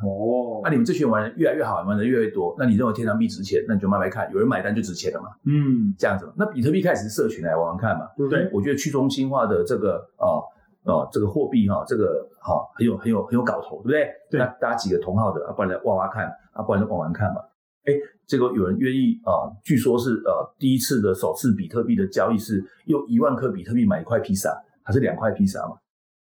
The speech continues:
Speaker 3: 对。
Speaker 2: 对啊，就是说，反正群工程师就是叫披萨，啊，就跟那个外卖小弟聊起来了嘛。“你们干嘛？”“我们就是比特币。”“什么是比特币？”不懂嘛。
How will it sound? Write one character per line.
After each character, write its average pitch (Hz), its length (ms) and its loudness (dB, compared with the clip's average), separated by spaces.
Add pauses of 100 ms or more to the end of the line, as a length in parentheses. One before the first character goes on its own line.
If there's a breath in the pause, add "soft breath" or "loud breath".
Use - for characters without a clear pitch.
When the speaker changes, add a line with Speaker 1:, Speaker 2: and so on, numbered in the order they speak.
(160)
Speaker 3:
对。 127 260 2 (100)
Speaker 2:
对 113 160 2
啊， 82 180 -2 (340 loud breath)
就 139 100 0
是 139 60 0
说， 147 260 0 (260)
反 104 160 4
正 139 80 4
群 123 200 0
工 143 140 2
程 120 80 2
师 120 140 -6
就 123 120 -4
是 127 80 -2 (160)
叫 123 160 0
披 110 160 2
萨， 104 160 0 (320)
啊， 127 80 0
就 131 100 4
跟 - 220 2 (380)
那 139 120 0
个 110 160 4
外 127 140 4
卖 123 100 0
小 - 160 -2
弟 123 140 2
聊 92 160 2
起 101 160 -4
来 - 140 -4
了 - 40 -8
嘛。 - 80 -8 (480)
“你 113 140 2
们 110 80 4
干 120 180 2
嘛 85 240 -6
？”“我 87 60 -2
们 82 100 -2
就 98 100 0
是 101 60 2
比 90 160 -6
特 104 140 -2
币。 101 100 -2
”“什 98 100 -2
么 107 60 4
是 117 80 4
比 - 100 -6
特 - 80 -10
币？” 113 140 0
不 117 100 -2
懂 - 240 -2
嘛。 - 120 -10